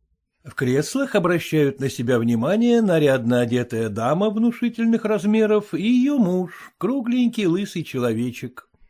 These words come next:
Они спорят. Дама ест его поедом.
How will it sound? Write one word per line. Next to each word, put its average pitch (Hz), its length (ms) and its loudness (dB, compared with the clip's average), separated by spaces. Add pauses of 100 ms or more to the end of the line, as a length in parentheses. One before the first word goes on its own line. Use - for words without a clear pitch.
(240)
Они 233 300 0
спорят. 139 560 -2 (680)
Дама 240 500 2
ест 202 520 0
его 170 220 2
поедом. 131 840 0